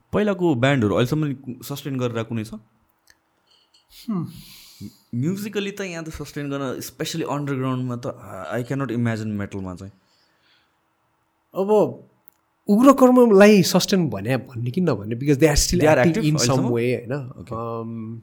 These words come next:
Speaker 2: विनाश भन्ने छ अर्को एकदमै,
Speaker 1: उम्, उम्,
Speaker 2: अ,
Speaker 1: उम्,
Speaker 2: इम्पोर्टेन्ट
Speaker 1: उम्।
Speaker 2: ब्यान्ड, अ, उग्रकर्मकै मेम्बर प्लस अहिले यो
Speaker 1: हो।
Speaker 2: अराक्निड्सको मेम्बरहरू
Speaker 1: हो।
Speaker 2: भएको, होइन? अनि they are also as old as त्यो probably अन्तिम ग्रहणहरू जस्तै ओल्ड नै होला जस्तो लाग्छ मलाई।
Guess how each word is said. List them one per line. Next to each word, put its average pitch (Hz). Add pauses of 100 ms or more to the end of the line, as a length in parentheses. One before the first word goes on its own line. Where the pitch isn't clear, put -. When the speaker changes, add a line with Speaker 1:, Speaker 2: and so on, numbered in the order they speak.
(120)
Speaker 2:
विनाश 156
भन्ने 113
छ 120
अर्को 123
एकदमै, 135
Speaker 1:
उम्, 151
उम्, 160
Speaker 2:
अ, 117
Speaker 1:
उम्, -
Speaker 2:
इम्पोर्टेन्ट 123
Speaker 1:
उम्। 127
Speaker 2:
ब्यान्ड, 110
अ, -
उग्रकर्मकै 123
मेम्बर 139
प्लस -
अहिले 117
यो 110
Speaker 1:
हो। 92
Speaker 2:
अराक्निड्सको 120
मेम्बरहरू 113
Speaker 1:
हो। 110
Speaker 2:
भएको, 110
होइन? 117 (800)
अनि 110
they 131
are 135
also 135
as 131
old 123
as 117 (340)
त्यो 117 (440)
probably 120
अन्तिम 123
ग्रहणहरू 110
जस्तै 127
ओल्ड 120
नै 131
होला 113
जस्तो 120
लाग्छ -
मलाई। 117